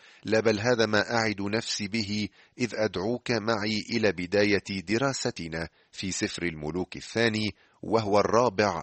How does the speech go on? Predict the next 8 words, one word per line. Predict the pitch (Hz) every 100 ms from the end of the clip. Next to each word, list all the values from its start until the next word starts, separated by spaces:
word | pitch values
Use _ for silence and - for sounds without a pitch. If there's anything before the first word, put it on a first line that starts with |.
| -
في | - 113
سلسلة | 101 90 80 - 98 90 92
دراستنا | 85 87 90 85 - 98 92 87 85 - _ -
للأسفار | 92 - 85 - - 85
المزدوجة. | 82 82 90 85 80 82 73 69 - _ _ _ _ _
فقد | _ - - 78
سبق | - 98 92 - 95
ودرسنا | 87 73 71 76 95 - 98 92